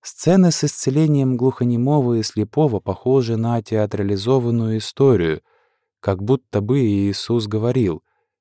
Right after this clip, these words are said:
«Ну очнись ты уже, приди в себя». В обоих случаях Христос не разрешает рассказывать другим об исцелении,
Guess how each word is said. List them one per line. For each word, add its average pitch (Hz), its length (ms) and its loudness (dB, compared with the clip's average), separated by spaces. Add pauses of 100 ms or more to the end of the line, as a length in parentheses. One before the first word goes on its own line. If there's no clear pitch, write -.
(300)
«Ну 101 200 0
очнись 156 520 2
ты 110 140 -4
уже, 92 460 -4 (200)
приди 131 320 0
в 151 60 -10
себя». 113 480 0 (800)
В 95 140 -4
обоих 104 360 2
случаях 101 680 -6 (400)
Христос 117 560 -2
не 127 120 -2
разрешает 135 680 -2
рассказывать 90 680 -4
другим 95 340 -4
об 87 160 -6
исцелении, 87 800 -4